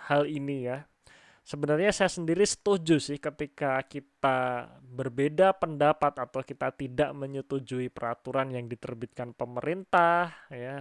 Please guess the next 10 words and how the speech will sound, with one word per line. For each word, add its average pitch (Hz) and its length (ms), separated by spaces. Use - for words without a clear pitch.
eh, 120 320
ataupun 123 480
undang-undang 123 560
yang 123 240
baru 123 320
disahkan 127 720
oleh 120 240
D 120 160
P - 160
R 160 80